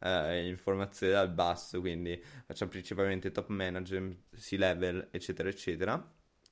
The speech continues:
E da lì a loro sorgono a-, altre N co-, "Ok, possiamo fare questo, possiamo fare quest'altro, possiamo fare questo", quindi non è solo formazione, ma è anche proprio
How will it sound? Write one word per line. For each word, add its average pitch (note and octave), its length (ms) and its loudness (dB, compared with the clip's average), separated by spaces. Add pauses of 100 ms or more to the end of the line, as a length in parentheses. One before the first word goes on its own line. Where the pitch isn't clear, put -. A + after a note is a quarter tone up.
(180)
E C#3 60 0
da D#3 100 6
lì D#3+ 480 2
a A#2+ 140 8
loro C3 240 6
sorgono A2 400 2
a-, A2 140 2
altre A#2 520 4
N A#2 220 0
co-, - 240 2
"Ok, D#3 320 0
possiamo A2+ 300 -2
fare A2 200 2
questo, B2 380 4
possiamo G#2 260 -4
fare G#2+ 160 0
quest'altro, G#2+ 560 2
possiamo G#2+ 300 -4
fare G#2+ 180 0
questo", G#2+ 400 2
quindi A#2 320 -2 (220)
non A#2+ 100 0
è C#3 80 6
solo C3+ 220 0
formazione, C3 720 2
ma A#2+ 140 2
è G#2 60 4
anche A2 280 2
proprio A2+ 460 2